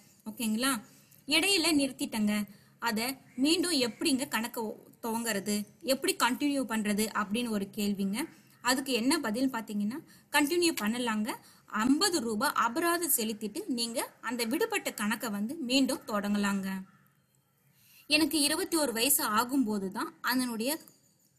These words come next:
amount ஃபுல்லா எனக்கு கிடைக்குமா? ஆமாங்க, கண்டிப்பா இருபத்தி ஒரு வயசு ஆகும்போது அந்த amount உங்களுக்கு கண்டிப்பா கிடைக்கும். அதுக்கு நீங்க எவ்வளவு கட்டியிருக்கீங்களோ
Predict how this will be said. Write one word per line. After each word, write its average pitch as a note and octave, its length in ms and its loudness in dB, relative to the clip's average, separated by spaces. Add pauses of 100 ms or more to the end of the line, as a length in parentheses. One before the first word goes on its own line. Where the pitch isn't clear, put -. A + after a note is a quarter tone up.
(220)
amount C#4+ 400 2
ஃபுல்லா C#4 340 -2
எனக்கு A3+ 260 -2
கிடைக்குமா? G#3 480 0 (400)
ஆமாங்க, G#3 560 0
கண்டிப்பா B3 560 -2
இருபத்தி C#4 380 -2
ஒரு B3 160 -2
வயசு B3 320 0
ஆகும்போது G3+ 580 -6
அந்த A3 320 -2
amount A#3 440 0
உங்களுக்கு A#3 380 -4
கண்டிப்பா G#3+ 420 -2
கிடைக்கும். G3+ 500 -6
அதுக்கு A3+ 380 -6
நீங்க A3+ 180 -2
எவ்வளவு C4 380 0
கட்டியிருக்கீங்களோ B3 600 -4